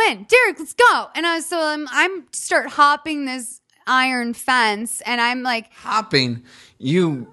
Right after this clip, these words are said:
Speaker 2: like, heaved over,
Speaker 1: <laughs>
Speaker 2: ripped your jacket, and kept running as I'm yelling, "Molly, stop.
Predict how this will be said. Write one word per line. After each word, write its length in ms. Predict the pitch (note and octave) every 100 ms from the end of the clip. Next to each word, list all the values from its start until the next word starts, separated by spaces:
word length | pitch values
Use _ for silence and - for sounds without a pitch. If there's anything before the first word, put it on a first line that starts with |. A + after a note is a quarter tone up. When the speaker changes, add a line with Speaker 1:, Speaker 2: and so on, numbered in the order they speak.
| -
Speaker 2:
like, 480 | C#3 C#3 G2 - -
heaved 560 | - F#3+ A3 F#3 C#3
over, 380 | C3 B2+ C3 C3
Speaker 1:
<laughs> 420 | B2 - A2+ C3
Speaker 2:
ripped 320 | D#3 G#3 G#3 F3+
your 220 | F#3+ F3+
jacket, 680 | B2+ C#3 C3+ B2+ A#2 A2 E4
and 280 | F4+ B2+ C#3
kept 320 | F4 D3 B2
running 420 | C3 C3+ B2+ A2
as 260 | G#2+ A#2+ A#2
I'm 180 | A2+ A2+
yelling, 600 | A#2 A#2+ A#2 G#2 F#2 F2
"Molly, 640 | A2 A#2 A2+ G2+ F#2 E2+
stop. 540 | - - - A2 F#2